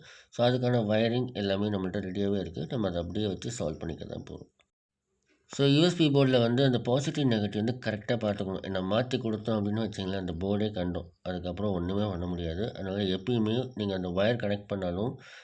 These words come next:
நீங்க ஒ-, கரெக்டா செக் பண்ணிக்கோங்க. அந்த ஃபைவ் வோல்ட் எதுல இன்புட் கொடுத்துருக்காங்கன்னு கிளியரா செக் பண்ணிக்கிட்டீங்கன்னா ஈஸியா இருக்கும். பேம் போர்டுக்கான ஆடியோ இன்புட் வந்து பார்த்தீங்கன்னாக்கா, நான் என்கிட்ட அந்த த்ரீ பின் ஒயர் இருந்தது. அந்த த்ரீ பின் ஒயரை வந்து நான் அப்படியே ஒவ்வொண்ணா சால்டர் பண்ணிக்கிட்டேன்.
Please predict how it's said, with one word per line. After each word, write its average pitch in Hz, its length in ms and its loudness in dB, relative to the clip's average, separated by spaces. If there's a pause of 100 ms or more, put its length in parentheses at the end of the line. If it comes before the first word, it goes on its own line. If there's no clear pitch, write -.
(140)
நீங்க 104 240 -2
ஒ-, 98 200 -4
கரெக்டா 110 440 0
செக் 107 240 -4
பண்ணிக்கோங்க. 95 320 -2
அந்த 85 120 -2
ஃபைவ் 101 260 0
வோல்ட் 113 240 0
எதுல 101 240 0
இன்புட் 98 340 -4
கொடுத்துருக்காங்கன்னு 95 540 -6
கிளியரா 104 400 -2
செக் 95 220 -8
பண்ணிக்கிட்டீங்கன்னா 98 480 -6
ஈஸியா 85 280 -6
இருக்கும். - 300 -12 (920)
பேம் 135 220 4
போர்டுக்கான 135 460 4
ஆடியோ 107 320 4
இன்புட் 101 340 -2
வந்து 98 220 -2
பார்த்தீங்கன்னாக்கா, 92 500 -2 (160)
நான் 110 200 0
என்கிட்ட 104 240 0
அந்த 107 180 2 (140)
த்ரீ 117 180 -2 (240)
பின் 110 180 -2
ஒயர் 98 220 4
இருந்தது. 92 360 -2
அந்த 135 180 -2
த்ரீ 110 240 -4
பின் 120 180 0
ஒயரை 98 220 0
வந்து 95 220 -2
நான் 127 100 0
அப்படியே 95 260 -2
ஒவ்வொண்ணா 92 380 -2
சால்டர் 85 360 -6
பண்ணிக்கிட்டேன். 80 400 -10